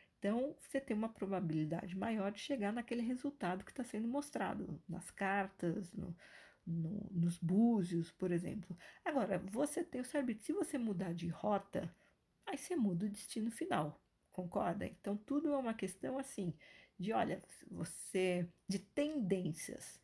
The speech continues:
de acordo com o teu momento atual. Por isso que, então, uma pessoa que usa mais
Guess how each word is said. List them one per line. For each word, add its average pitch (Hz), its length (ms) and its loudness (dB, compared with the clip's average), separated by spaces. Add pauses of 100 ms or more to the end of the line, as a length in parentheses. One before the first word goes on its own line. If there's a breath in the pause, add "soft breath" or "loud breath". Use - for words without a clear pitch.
(300 loud breath)
de 185 140 0
acordo 180 400 -2
com 226 120 -2
o - 20 2
teu 175 180 2
momento 180 460 0
atual. 208 320 2 (100)
Por 277 240 6
isso 339 340 4
que, - 160 -8
então, 294 320 0
uma 226 200 -2
pessoa 175 340 -4
que 175 160 -12 (180)
usa 180 360 0
mais 185 520 -2